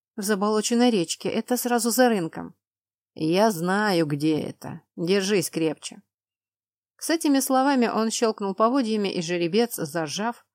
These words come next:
рванул с места в галоп, пугая прохожих и заставляя их разбегаться с нашего пути. Я же не в силах смотреть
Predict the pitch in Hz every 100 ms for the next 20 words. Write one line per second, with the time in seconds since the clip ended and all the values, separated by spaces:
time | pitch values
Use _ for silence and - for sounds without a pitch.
0 | _ _ - 247 311 339 311 247 254 -
1 | 240 190 202 214 196 160 - _ _ _
2 | _ - 170 185 180 156 156 165 269 262
3 | 214 - 294 233 226 - 226 240 247 214
4 | 202 185 170 170 185 196 170 - 170 156
5 | 160 156 165 160 - - _ _ _ _
6 | _ _ _ - 196 240 285 214 190 208
7 | - 311 277 247 - 208 220 247 254 -